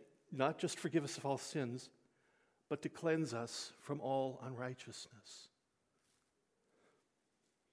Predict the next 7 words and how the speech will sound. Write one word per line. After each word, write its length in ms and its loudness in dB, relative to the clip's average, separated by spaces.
I, 260 0
I 80 4
remember 360 6
reading 300 2
a 40 2
story 460 2
by, 440 2